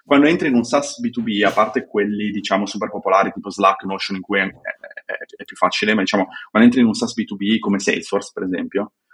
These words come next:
eh, andare a capire i bisogni dell'azienda è un molto più complicato, perché tu come product manager comunque sei un singolo individuo, cioè sei una persona, no?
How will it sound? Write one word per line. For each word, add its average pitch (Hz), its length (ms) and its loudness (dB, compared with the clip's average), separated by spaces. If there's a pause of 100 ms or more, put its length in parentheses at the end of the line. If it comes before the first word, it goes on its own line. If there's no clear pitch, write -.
(120)
eh, 90 680 2 (1120)
andare 131 420 6
a 143 40 -2
capire 117 460 -2
i 101 240 -8
bisogni 113 440 -2
dell'azienda 107 960 0
è 113 100 0
un 110 160 0
molto 113 320 0
più 110 120 -8
complicato, 101 580 0
perché 104 260 -4
tu 135 180 0
come 107 480 0 (120)
product 117 340 2
manager 117 640 2
comunque 117 400 2
sei 101 140 0
un 90 60 -2
singolo 98 300 -2
individuo, 92 420 0
cioè 95 140 -2
sei 92 120 -2
una 90 80 -2
persona, 90 400 -2
no? 107 220 -2